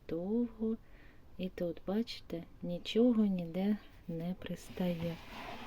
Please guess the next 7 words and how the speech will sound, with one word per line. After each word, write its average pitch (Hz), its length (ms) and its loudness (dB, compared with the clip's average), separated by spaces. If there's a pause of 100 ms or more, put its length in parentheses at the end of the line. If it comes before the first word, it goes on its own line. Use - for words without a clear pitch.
(580)
Ось 190 200 2
така - 360 0 (120)
краса. 185 920 6 (1800)
Краса 180 760 2
вийшла. 170 480 2 (160)
Я 196 200 8
задоволена. 170 1120 4